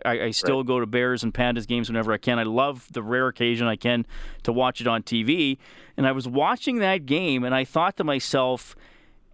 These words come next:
Speaker 1: the Canadians seemed more composed,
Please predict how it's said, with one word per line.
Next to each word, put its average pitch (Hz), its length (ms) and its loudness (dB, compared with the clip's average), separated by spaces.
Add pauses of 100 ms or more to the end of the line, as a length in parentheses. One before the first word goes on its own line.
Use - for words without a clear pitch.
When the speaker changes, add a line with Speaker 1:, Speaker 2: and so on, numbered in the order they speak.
Speaker 1:
the 151 120 0
Canadians 196 760 0
seemed 160 480 0
more 147 340 2
composed, 151 880 -2